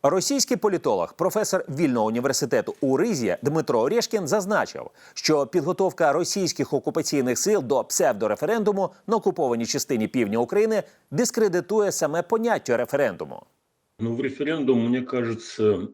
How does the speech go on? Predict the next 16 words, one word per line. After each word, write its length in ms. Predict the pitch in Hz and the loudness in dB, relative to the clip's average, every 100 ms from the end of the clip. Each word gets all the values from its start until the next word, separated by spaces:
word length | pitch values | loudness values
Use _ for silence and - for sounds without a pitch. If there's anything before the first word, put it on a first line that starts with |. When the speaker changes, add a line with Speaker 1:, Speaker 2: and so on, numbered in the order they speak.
| 104 | -6
Speaker 2:
верить 920 | 98 90 85 113 107 87 82 - - | -4 -4 -2 0 0 -2 -6 -14 -10
нельзя, 880 | 87 90 92 101 107 123 175 156 90 | -8 -6 -2 -2 0 2 2 2 -2
потому 540 | - - 90 90 87 | -4 -4 -4 -4 -4
что, 460 | - - 95 87 - - _ _ _ - | -6 0 2 2 0 -16 _ _ _ -8
а, 280 | 107 87 92 - - _ _ | -4 -2 -4 -10 -20 _ _
это 680 | 113 107 - - 104 98 98 | 0 0 -2 4 6 6 2
дискредитация 840 | 87 98 117 107 110 160 160 - 87 | -4 -4 -2 0 2 0 0 -2 -2
понятия 520 | 98 98 80 - 80 | 0 -2 -2 -4 -4
референдума. 720 | 82 - 107 92 71 67 - - - - - | -4 -4 -2 0 -2 -8 -12 -18 -16 -14 -2
Ну, 120 | 123 147 | 4 6
начать 500 | 131 123 - 156 - | 6 4 4 2 4
хотя 280 | 117 113 | 0 4
бы 120 | 123 98 | 4 2
с 160 | - | 0
того, 440 | - 104 120 165 160 | 2 2 4 2 0
что 640 | - - - - 139 - | -6 0 4 6 6 4